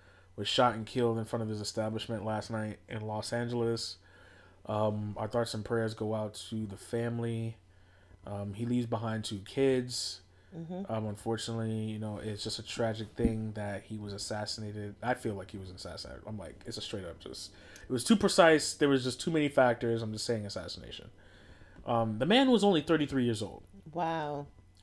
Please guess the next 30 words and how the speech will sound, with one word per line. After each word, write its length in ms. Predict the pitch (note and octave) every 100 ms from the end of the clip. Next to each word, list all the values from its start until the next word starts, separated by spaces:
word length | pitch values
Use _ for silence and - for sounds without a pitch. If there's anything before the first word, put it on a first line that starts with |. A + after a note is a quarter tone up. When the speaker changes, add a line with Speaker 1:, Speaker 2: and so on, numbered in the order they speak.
| -
Speaker 1:
Thirty-three 320 | E3+ A3 A#3
years 220 | A3+ G3+
old, 400 | D3 C3+ B2+ A#2+ - - - - -
had 300 | D#3 B2 -
two 340 | G#3 A3 G#3+
successful 460 | - G3+ F3+ F3 E3
businesses, 640 | C#3+ B2+ B2 B2+ A#2+ A#2
was 260 | A#2 B2 A#2+ -
actually 400 | D3 E3 - C3+
building 500 | A#2 D3 E3+ D3+ C3
three 300 | - F#3+ F3+
others, 500 | E3+ C#3+ G#2+ A2+ - - - - - - -
was 480 | B2 C3+ C3 B2 A#2+ -
helping 420 | - F3+ F#3 F#3
back 220 | E3+ E3
his 100 | E3+
community, 720 | - D#3 C3+ B2+ B2 A#2+ A#2+ - - - -
being 180 | C#3+ C3+
a 60 |
part 260 | B2+ - F#3
of 60 | F#3
the 60 |
conversation 540 | F3 E3+ C#3+ D3+ C#3 B2+
to 60 |
stop 260 | - C3 B2
gang 240 | B2+ C3+
violence 400 | C3 B2+ B2+ B2
in 80 | B2
L 180 | A#2+ A2
A. 320 | G#2+ G#2